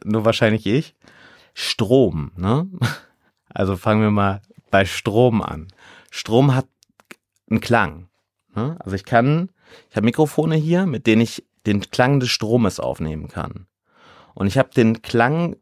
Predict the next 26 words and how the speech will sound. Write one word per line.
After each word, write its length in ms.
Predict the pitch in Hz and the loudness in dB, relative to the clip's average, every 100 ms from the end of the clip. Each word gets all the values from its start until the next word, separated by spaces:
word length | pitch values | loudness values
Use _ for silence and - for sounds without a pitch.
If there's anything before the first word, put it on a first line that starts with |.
| _ - | _ -6
von 200 | 123 113 | -4 -2
verschiedenen 600 | 117 - 151 165 143 135 | -2 -2 -6 -2 0 0
Stromgeneratoren 1400 | - - 110 135 165 147 110 101 95 95 - 107 110 | -2 -6 2 2 4 2 4 4 2 -2 -2 -2 0
auf 180 | - 98 | -2 -6
Sankt 220 | - 101 | -4 -4
Pauli 440 | - 120 139 151 - | -4 -4 -2 -2 -4
aufgenommen 800 | - 90 - 85 80 92 147 208 _ _ _ _ _ _ _ _ - | -8 -8 -6 -4 -4 -4 -6 -10 _ _ _ _ _ _ _ _ -12
und 180 | 101 | -4
hab 160 | 123 - | -4 0
daraus 380 | 120 107 120 - | 2 4 2 4
eine 100 | 123 | 4
Musik 300 | 120 113 147 | 4 2 -2
ge-, 200 | 107 - | -6 -6
gebaut. 500 | 90 80 64 - - _ _ _ _ _ | -6 -6 -8 -12 -20 _ _ _ _ _
Und 140 | - 107 | -2 2
dann 100 | 120 | 4
bin 120 | 139 | 4
ich 100 | 135 | 4
nachts 360 | 131 156 - - | 0 0 -6 -2
durch, 140 | 123 | -2
über 180 | 92 117 | 2 0
den 100 | 107 | 0
Kiez 260 | - - - | -4 -14 -2
gelaufen 460 | 113 98 98 110 | 2 2 2 -2
und 140 | 101 127 | -4 -4
hab 180 | - | -8